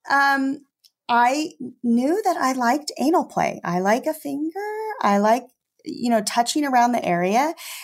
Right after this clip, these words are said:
And when you're having sex and you're, you know, there's a little finger there and you see that you've, oh my gosh, it just takes you to this next level. You realize that you wanna explore that a little further and then a little further.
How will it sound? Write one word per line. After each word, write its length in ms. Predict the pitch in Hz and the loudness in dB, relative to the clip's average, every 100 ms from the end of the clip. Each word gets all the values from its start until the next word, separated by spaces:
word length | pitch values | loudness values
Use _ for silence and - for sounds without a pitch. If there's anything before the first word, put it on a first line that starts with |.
| - _ 226 | -20 _ 2
And 460 | 233 220 214 208 - _ _ _ | 4 4 2 -2 -8 _ _ _
when 120 | 190 | -6
you're 200 | 185 180 | -4 -4
having 420 | 175 - 165 165 160 | -6 -10 -10 -6 -2
sex 600 | - 440 427 370 - 226 | 0 2 2 2 2 0
and 180 | 190 185 | 0 2
you're, 320 | 180 175 175 - - - | 2 0 -4 -14 -20 -10
you 120 | 190 | -2
know, 80 | 185 | 0
there's 220 | 175 180 | 0 0
a 60 | 180 | -2
little 260 | 165 165 196 | -4 -4 -6
finger 640 | - 523 466 302 233 202 | -10 -10 -2 2 4 2
there 440 | 208 202 190 180 185 | 2 4 6 4 4
and 280 | 190 190 | 0 0
you 100 | 190 196 | -2 0
see 300 | - 247 240 | 0 -2 -2
that 180 | 208 190 | -4 0
you've, 240 | 196 190 _ _ _ _ | -2 -2 _ _ _ _
oh 120 | 208 214 | 0 2
my 140 | 185 | 4
gosh, 280 | 190 262 - | 4 2 2
it 60 | - | 0
just 180 | 175 | 0
takes 240 | 226 208 - | 0 0 -2
you 80 | 185 | -2
to 120 | 196 | -2
this 260 | 175 170 - | 0 0 2
next 320 | 180 175 214 | 2 0 2
level. 400 | 262 285 202 196 - - | 2 4 2 0 -12 -6
You 140 | 214 196 | -2 2
realize 440 | 220 220 190 190 | 4 6 4 4
that 320 | 196 165 - _ _ | 4 2 0 _ _
you 160 | 180 175 | -4 0
wanna 240 | 160 160 | 2 0
explore 440 | - - - 165 175 | -2 -4 -2 0 2
that 120 | 202 | 2
a 40 | |
little 140 | 247 294 440 571 | 2 -2 0 2
further 220 | - - - | 2 0 2
and 200 | 196 190 | 2 2
then 340 | 160 180 202 _ _ - | 2 0 -6 _ _ -4
a 60 | 240 | -2
little 200 | 311 392 | 0 -2
further. 500 | 508 539 - 196 | -2 0 0 -2